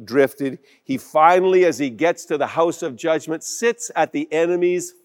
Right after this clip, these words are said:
fire. He's outside of Caiaphas's house, and Team Caiaphas was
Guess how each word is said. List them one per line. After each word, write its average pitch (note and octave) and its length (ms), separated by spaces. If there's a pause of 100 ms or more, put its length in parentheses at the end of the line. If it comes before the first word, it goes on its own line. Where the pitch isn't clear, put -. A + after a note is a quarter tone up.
fire. A2+ 500 (880)
He's D#3 300
outside G3+ 500
of D#3+ 180
Caiaphas's D#3 880
house, C3 340
and A#2+ 160
Team A3+ 320
Caiaphas G3+ 680 (600)
was D3+ 220